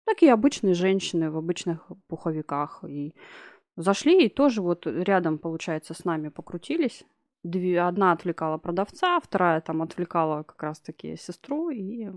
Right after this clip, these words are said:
вот. И они вот как зашли толпой, э, так и вышли с моей сумкой. Написала заявление, и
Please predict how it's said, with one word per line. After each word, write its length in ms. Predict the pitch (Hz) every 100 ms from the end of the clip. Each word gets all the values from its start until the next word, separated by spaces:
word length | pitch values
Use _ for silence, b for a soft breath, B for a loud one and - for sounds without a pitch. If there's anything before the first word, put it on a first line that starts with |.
| 170
вот. 120 | 170 - _ _ _ _ _ _ _ b b _
И 40 | 214
они 180 | 226 254
вот 140 | 220
как 140 | 214 208
зашли 320 | 226 - 392
толпой, 600 | 320 277 - 277 277 247 _ _ _ _
э, 240 | 185 180 170
так 180 | 226 -
и 40 |
вышли 300 | 185 185 -
с 120 | 175 -
моей 140 | 165
сумкой. 500 | - 165 160 160 160 _ _ _ _ _ _ _
Написала 540 | 202 202 - 240 254 202
заявление, 840 | 190 185 180 214 330 285 247 196
и 380 | 175 165 175 185